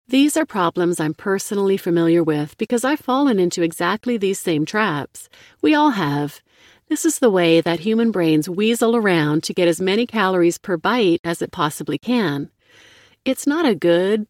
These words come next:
bad, smart, or stupid thing. That's just the way it is. Like I said, there are a few people I've met who are obsessive enough and routine enough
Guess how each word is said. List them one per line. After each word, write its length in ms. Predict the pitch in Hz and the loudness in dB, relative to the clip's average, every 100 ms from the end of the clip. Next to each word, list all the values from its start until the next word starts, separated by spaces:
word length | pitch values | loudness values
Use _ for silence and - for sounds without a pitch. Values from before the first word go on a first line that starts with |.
| _ - | _ -4
bad, 560 | 180 190 214 233 240 | -2 -2 -2 -2 -4
smart, 560 | - - 185 202 208 214 | -8 -4 -2 0 0 0
or 180 | 247 311 | -2 -4
stupid 500 | - 269 294 190 156 | -4 -2 0 -2 -2
thing. 520 | 233 214 165 185 214 _ | 0 2 0 -2 -8 _
That's 260 | 214 214 - | -6 -6 -4
just 260 | - 226 - | -4 -2 2
the 100 | 240 | 4
way 180 | 247 | 4
it 60 | 247 | 4
is. 460 | 294 190 151 160 - _ _ _ _ _ _ _ | 2 0 -2 -6 -16 _ _ _ _ _ _ _
Like 220 | 294 302 | -2 0
I 100 | 269 | 0
said, 500 | 226 196 175 160 165 202 | 0 -2 0 0 -2 -2
there 200 | 240 247 | 0 2
are 180 | 285 349 | 2 2
a 60 | |
few 260 | 277 - 302 | 0 2 2
people 360 | - 196 180 175 | 2 -2 0 0
I've 180 | 170 | 0
met 380 | 175 175 160 147 | 0 0 0 -2
who 120 | 165 | -2
are 120 | 185 175 | 0 0
obsessive 520 | 170 254 269 - 285 | -2 -4 -2 0 2
enough 460 | 254 190 180 196 | 2 2 -2 -4
and 160 | 190 175 | -2 0
routine 460 | 165 170 - 294 247 | 0 -2 0 2 4
enough 440 | 175 151 151 | 2 2 -2